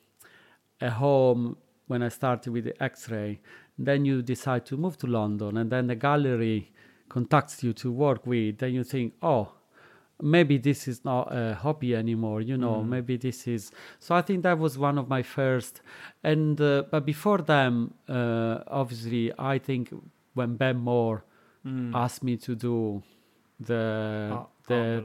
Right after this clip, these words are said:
Speaker 1: the
Speaker 2: and the
Speaker 1: Queen,
Speaker 2: Queen.
Speaker 1: yeah,
Speaker 2: Mm.
Speaker 1: the Queen theme
Speaker 2: Yeah.
Speaker 1: exhibition, I think that was my first kind of milestone
Speaker 2: Mm.
Speaker 1: to say, "Okay, this is going somewhere."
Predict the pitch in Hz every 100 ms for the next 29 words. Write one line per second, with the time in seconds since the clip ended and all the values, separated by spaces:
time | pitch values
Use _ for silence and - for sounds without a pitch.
0 | 113 113 131 113 147 135 127 123 131 123
1 | 120 110 120 117 113 110 110 - 135 123
2 | 135 123 110 101 - - - - 113 117
3 | 127 117 131 127 143 143 127 123 117 117
4 | 110 - 131 120 104 - - - 120 113
5 | 107 123 120 120 113 - - 117 110 104
6 | - - 123 113 110 107 104 127 143 139
7 | 131 110 110 123 143 131 135 - 117 -
8 | 120 113 110 117 107 107 107 107 101